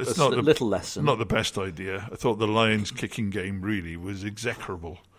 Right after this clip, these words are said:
Speaker 1: Um, poor Owen Farrell, it came in just before the game. That was never easy. Uh, I thought Conor Murray's box kicks were rank. I mean, they were so, uh, to make them contestable, they were so short and so low.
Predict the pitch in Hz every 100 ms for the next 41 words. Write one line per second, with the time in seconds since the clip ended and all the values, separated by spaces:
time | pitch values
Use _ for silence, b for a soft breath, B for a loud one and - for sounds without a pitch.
0 | b b b - - 104 - - 113 110
1 | 101 95 107 104 98 95 - - 117 104
2 | 95 - - 107 90 104 107 107 101 92
3 | - 98 110 110 101 98 104 107 92 107
4 | 101 - b b b b - 92 92 92
5 | 87 107 - - 127 104 104 110 104 98
6 | - 117 - - - 101 - 98 - -
7 | _ 107 107 110 87 - 95 104 104 101
8 | 98 90 - 113 104 87 B B B B
9 | B - - 214 - - - 131 131 131
10 | 139 104 123 - 135 123 - 98 101 104
11 | 92 - 120 98 - - 127 117 85 -
12 | 82 - 107 104 104 113 95 78